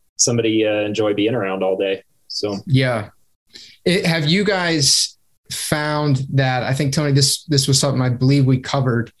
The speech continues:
Speaker 2: a little bit, but that you guys sort of have a, either a complementary skill set or maybe it's too overlapping. How has that worked?
Speaker 1: I think, uh, yeah, Tony talked about that last time. It took us a while to,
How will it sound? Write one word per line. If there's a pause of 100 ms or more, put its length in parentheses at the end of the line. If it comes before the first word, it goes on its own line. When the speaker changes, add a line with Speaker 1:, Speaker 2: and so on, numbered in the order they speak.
(500)
Speaker 2:
a
little
bit, (100)
but
that
you
guys
sort
of
have
a, (240)
either
a
complementary (160)
skill
set
or
maybe
it's
too
overlapping.
How
has
that
worked? (1300)
Speaker 1:
I
think,
uh, (280)
yeah,
Tony
talked
about
that
last
time.
It
took
us
a
while
to,